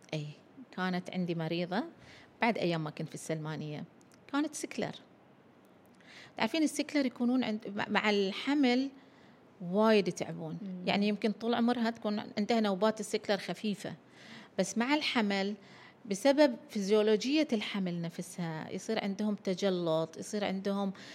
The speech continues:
Speaker 1: آه، مشاكل وايد. فهاي المريضة كانت صغيرة، أول حمل لها، أتذكرها لحد الحين حتى ما أنسى وياها. مع إنه من زمان، يمكن فوق العشرين سنة هاي الحال-، الح-، الحادثة، لأن أيام ما كنت أشتغل في السلمانية وكنت ريزيدنت،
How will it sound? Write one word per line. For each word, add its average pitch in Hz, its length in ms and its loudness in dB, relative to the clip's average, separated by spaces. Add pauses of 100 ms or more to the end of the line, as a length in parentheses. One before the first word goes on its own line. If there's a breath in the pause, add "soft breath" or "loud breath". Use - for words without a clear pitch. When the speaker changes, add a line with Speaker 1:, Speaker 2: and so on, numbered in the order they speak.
(320 loud breath)
Speaker 1:
آه، 180 460 4
مشاكل 214 520 0
وايد. 175 440 0 (480)
فهاي 302 560 2
المريضة 254 400 2
كانت 302 400 -4
صغيرة، 220 920 0 (120)
أول 262 280 6
حمل 185 400 -2
لها، 160 220 -2
أتذكرها 254 500 -4
لحد 247 220 -2 (100)
الحين 330 180 -8
حتى 269 200 -2
ما 254 160 0
أنسى 262 180 -2
وياها. 180 520 0 (1000 loud breath)
مع 220 120 2
إنه 214 100 4
من 208 120 4
زمان، 196 460 0
يمكن 185 280 -4
فوق 185 160 -8
العشرين 220 380 -2
سنة 190 340 -4
هاي 165 60 -4
الحال-، 165 500 -8
الح-، 170 360 -10
الحادثة، 170 480 -8
لأن 170 180 -6
أيام 175 220 -4
ما 180 80 -2
كنت 185 220 -6
أشتغل - 300 -12
في - 80 -16
السلمانية 180 560 -6
وكنت 202 300 -6
ريزيدنت، 226 480 -4